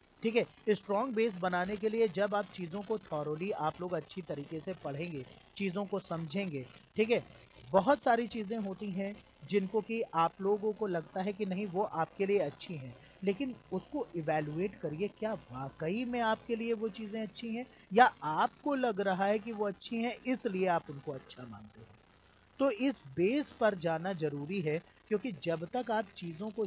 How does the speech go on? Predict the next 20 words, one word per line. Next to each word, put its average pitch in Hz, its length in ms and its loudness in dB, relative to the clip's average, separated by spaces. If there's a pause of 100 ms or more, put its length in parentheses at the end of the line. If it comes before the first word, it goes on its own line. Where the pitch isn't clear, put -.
ये 175 180 0
नहीं 147 380 -8
समझेंगे 170 680 -4 (340)
कि 214 60 0 (120)
ये 208 180 10
किस 226 320 -2 (120)
तरीके 160 400 2
से 220 180 0
आपके 180 380 0
लिए, 180 300 0 (120)
आपको 156 320 2
benefit 156 480 0 (100)
provide 156 340 -2
कर 156 140 -2
रही 156 240 -4
हैं 180 80 -2
या 165 160 0
किस 185 240 -6
तरीके 151 340 -4
से 180 220 -2